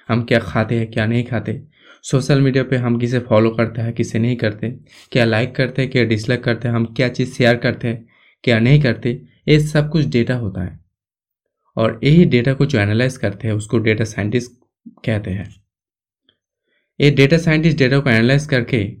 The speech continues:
हमारे डेटा को एनालाइज करके ये पता लगाते हैं कि हमारा क्या चॉइस है, क्या लाइक है, क्या डिसलाइक है, और उसी के हिसाब से हमें ये लोग प्रोडक्ट दिखाते हैं।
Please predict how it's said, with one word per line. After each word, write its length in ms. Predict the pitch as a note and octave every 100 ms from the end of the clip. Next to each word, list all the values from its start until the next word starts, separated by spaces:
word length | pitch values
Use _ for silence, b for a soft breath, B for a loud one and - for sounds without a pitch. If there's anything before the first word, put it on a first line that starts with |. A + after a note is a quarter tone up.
| -
हमारे 280 | A2+ B2+ C3+
डेटा 260 | B2 A#2+
को 80 | B2+
एनालाइज 360 | A2+ A2+ B2+ B2+
करके 260 | B2+ A#2+ -
ये 160 | B2+
पता 260 | D3 B2 B2+
लगाते 380 | B2 A2+ A2+ A2+
हैं 160 | A#2+
कि 80 | A#2+
हमारा 300 | A2+ A2+ G#2+
क्या 180 | G#2+ A2
चॉइस 420 | G2+ G#2 G#2+ G#2+
है, 80 | A2+ - _ _ _
क्या 100 | -
लाइक 360 | G#2+ G#2 G#2+ G#2+
है, 80 | A2+
क्या 180 | - G#2+
डिसलाइक 460 | A2 G#2 A#2 G#2+
है, 240 | G#2+ A2+ - b b b
और 120 | G#2+
उसी 360 | - C3+ - F3
के 80 | E3+
हिसाब 280 | - A#2+
से 140 | A2+ B2
हमें 320 | A2 G#2+ A2+
ये 160 | - A2+
लोग 200 | A2+ A2+
प्रोडक्ट 300 | G#2+ G#2+ A2
दिखाते 400 | A2 G#2 G#2+ G#2
हैं। 220 | G2 F#2